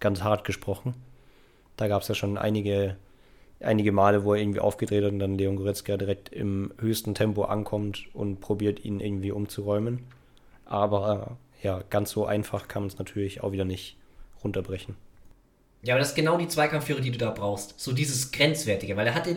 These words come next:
Speaker 2: ja oft auch nicht gefoult. Oder der Schiri hat weiterlaufen lassen. Weil er immer so diesen schmalen Grat sich bewegt hat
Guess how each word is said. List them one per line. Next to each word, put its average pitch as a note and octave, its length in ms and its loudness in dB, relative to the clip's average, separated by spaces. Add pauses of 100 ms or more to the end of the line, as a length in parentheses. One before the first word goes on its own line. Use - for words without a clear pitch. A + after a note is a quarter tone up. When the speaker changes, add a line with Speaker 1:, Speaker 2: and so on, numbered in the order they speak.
(160)
Speaker 2:
ja B2 220 0
oft E3+ 260 -2
auch A#2+ 160 2
nicht F#3 220 0
gefoult. - 460 -8 (320)
Oder A#2 100 2
der A#2 60 8
Schiri C#3+ 200 0
hat B2 140 4
weiterlaufen F#2 600 0
lassen. F2 340 -10 (120)
Weil - 140 2
er E3+ 40 2
immer E3+ 160 4
so D#3 300 6 (320)
diesen C3+ 180 -4
schmalen D#3+ 480 4
Grat D#3 480 2
sich - 360 -8
bewegt B2 360 -2
hat E3+ 220 -4